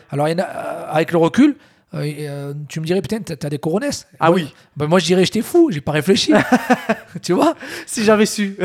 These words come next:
Speaker 2: <laughs>
Speaker 1: Voilà. Non, si j'avais su, j'aurais refait pareil.
Speaker 2: Ouais, ouais.
Speaker 1: Mais je vous garantis que j'ai, j'ai souffert.
Speaker 2: Ouais.
Speaker 1: Mais, mais pourquoi ce témoignage aujourd'hui ? Pour vous dire que rien n'est facile, qu'il faut prendre des risques et que vous allez souffrir.
Speaker 2: C'est
Speaker 1: Rien
Speaker 2: ça.
Speaker 1: de grand ne naît dans le confort.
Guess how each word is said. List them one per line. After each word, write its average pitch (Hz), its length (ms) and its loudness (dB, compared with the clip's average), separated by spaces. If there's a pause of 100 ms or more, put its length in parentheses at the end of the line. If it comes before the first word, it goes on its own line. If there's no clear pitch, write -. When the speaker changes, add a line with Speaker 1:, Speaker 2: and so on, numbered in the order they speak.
(100)
Speaker 2:
<laughs> - 180 -2
Speaker 1:
Voilà. 285 280 6 (260)
Non, 220 100 8
si 160 140 0
j'avais 170 160 2
su, 214 120 -2
j'aurais 170 200 0
refait 160 220 -2
pareil. 285 280 0
Speaker 2:
Ouais, 202 280 4
ouais. 175 340 0
Speaker 1:
Mais 139 80 -4
je 123 80 -2
vous 147 60 -4
garantis 156 400 2
que 165 100 -4
j'ai, 131 140 -4
j'ai 127 320 -10
souffert. - 480 -6 (240)
Speaker 2:
Ouais. - 120 -8
Speaker 1:
Mais, 156 80 -6 (120)
mais 190 80 -6
pourquoi 233 320 -2
ce 180 80 -6
témoignage 156 560 -8
aujourd'hui ? 143 340 -8
Pour 131 160 -12
vous 123 80 -8
dire 190 220 -8
que 151 80 -8 (260)
rien 151 160 -4
n'est 151 60 -4
facile, 240 460 -6
qu'il 151 100 -12
faut 151 80 -10
prendre 151 160 -10
des 143 100 -6
risques 240 280 -6
et 147 40 -8
que 131 60 -10
vous 151 160 -2
allez 151 100 -2
souffrir. 214 460 -4 (680)
Speaker 2:
C'est 139 80 -10
Speaker 1:
Rien 202 180 2
Speaker 2:
ça. 226 60 -4
Speaker 1:
de 185 120 2
grand 170 400 -2 (140)
ne 170 140 -2
naît 185 260 -2
dans 233 120 -2
le 185 80 6
confort. 180 600 -4